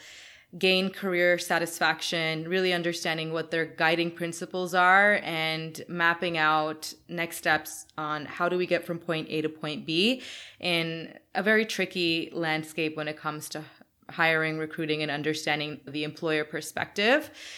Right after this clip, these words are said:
So a little bit more about what actually gives me the credibility to speak about this is I spent a couple of years as an internal recruiter at B two B Bank, as well as Bank of Montreal. And I also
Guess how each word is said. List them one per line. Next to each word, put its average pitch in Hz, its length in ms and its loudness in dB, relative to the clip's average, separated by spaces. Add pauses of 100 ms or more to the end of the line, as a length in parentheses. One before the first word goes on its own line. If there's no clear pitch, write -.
(180)
So 208 720 2
a 202 100 2
little 226 180 6
bit 233 140 6
more 208 180 8
about 185 800 8
what 175 340 4
actually 175 360 2
gives 165 200 -2
me 175 120 -2
the 170 80 0
credibility 160 560 -2
to 156 80 -4
speak 196 280 -4
about 208 300 2
this 226 340 4
is 175 300 0
I 165 140 6
spent 165 420 -2
a 180 60 -4
couple 175 280 -4
of 170 120 -2
years 165 260 -2
as 160 120 -4
an 160 120 -4
internal 170 560 -2
recruiter 160 640 0 (380)
at - 760 0 (140)
B 185 140 -2
two 175 80 0
B 170 120 -2
Bank, 170 580 2
as 165 260 0
well 156 460 4
as 151 640 2 (340)
Bank 185 220 4
of 190 120 2
Montreal. 156 880 4 (220)
And 156 480 -4
I 160 160 0
also 170 920 2